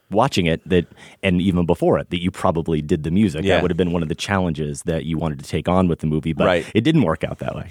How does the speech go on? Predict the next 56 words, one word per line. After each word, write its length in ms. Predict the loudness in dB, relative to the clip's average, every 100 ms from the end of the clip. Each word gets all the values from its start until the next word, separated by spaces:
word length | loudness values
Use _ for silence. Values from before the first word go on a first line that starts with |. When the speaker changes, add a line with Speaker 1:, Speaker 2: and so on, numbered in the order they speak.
| -8 -6
Speaker 2:
No, 260 | 0 2 4
no. 160 | 2
I 80 | 2
mean, 120 | 4
I 80 | 2
wrote 180 | 2 0
a 20 |
bunch 140 | 0 -4
of 60 |
temp 200 | -2 0
music 280 | 2 0 -2
for 240 | 0 2
it, 120 | 2 0
uh, 200 | 0 0
just 200 | 0 -6
becau-, 220 | -8 -6 -6
just 200 | -4 -4
as 120 | -4
sort 200 | 0 2
of 60 |
a 40 | 0
placeholder. 680 | 2 0 2 0 0 -2 -4 -16 -10 -2
Um, 220 | -2 0
but, 160 | -2
uh, 100 | 0 0
again, 300 | 0 0 0
like, 200 | 0 -6 -16 -12 -2
I, 160 | 0 0
my, 300 | 0 0 0
my, 460 | 0 2 4 2 0 -4 _ _ _ _ -6
I 100 | 0
didn't 140 | 2 2
wanna 200 | 2 2
wear 220 | 2 2
a 60 |
bunch 220 | 2 0 -4
of 40 |
hats 300 | -2 -2 -2
just 220 | -6 -2
to 80 | 0
wear 240 | 2 2
the 100 | 2
hats. 400 | 2 0 0 -2
You 80 | -2
know 40 | 0
what 40 |
I 0 |
mean? 140 | 2
I 60 | 2
didn't 140 | 2 2
Speaker 1:
Mm-hmm. 60 |
Speaker 2:
need 180 | 0 0
to 120 | 0
be 220 | 0 2 2
the 220 | 2 0
c-, 80 | -6